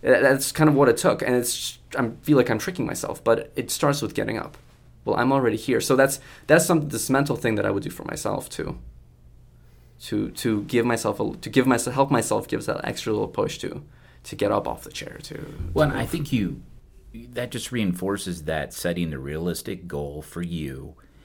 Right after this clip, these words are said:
Speaker 2: and accomplishing it,
Speaker 1: Yeah.
Speaker 2: and it just builds upon it, you
Speaker 1: Yeah.
Speaker 2: know, rather than, "I'm gonna go work out for ninety minutes," you know, some sort of crazy CrossFit routine where we're gonna throw tires around or something like that. So,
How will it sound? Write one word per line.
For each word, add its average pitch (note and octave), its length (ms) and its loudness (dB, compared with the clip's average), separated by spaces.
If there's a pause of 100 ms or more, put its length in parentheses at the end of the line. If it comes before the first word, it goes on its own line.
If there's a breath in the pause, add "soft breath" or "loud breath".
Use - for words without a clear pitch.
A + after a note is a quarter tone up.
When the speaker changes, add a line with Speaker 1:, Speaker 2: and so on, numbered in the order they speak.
(280 soft breath)
Speaker 2:
and F2 80 -2
accomplishing D#2+ 640 -6
it, C2 200 -12 (220)
Speaker 1:
Yeah. - 220 -4
Speaker 2:
and F2+ 80 2
it D2+ 140 0
just D#2 240 -6
builds D2+ 280 -4
upon C#2 320 -12
it, C2 120 -16 (360)
you - 100 -6
Speaker 1:
Yeah. D2 80 -2
Speaker 2:
know, D2 80 -2
rather D2 360 -2
than, C#2+ 260 -8 (460 soft breath)
"I'm E2 100 -4
gonna D#2+ 140 -4
go D2 120 -4
work C#2+ 280 -8
out C#2 160 -8
for C#2+ 120 -12
ninety C#2 340 -8
minutes," C2+ 560 -10 (500 soft breath)
you D2+ 160 -12
know, C2+ 320 -12
some C#2 220 -8
sort C#2 160 -8
of C2+ 80 -16
crazy B1+ 360 -12
CrossFit - 760 -10
routine C2+ 640 -10
where C2 180 -16 (180)
we're - 60 -14
gonna - 120 -14
throw C2 280 -10
tires C#2 460 -4
around C2 240 -10
or - 80 -12
something C2+ 320 -8
like - 180 -18
that. - 400 -16
So, - 300 -12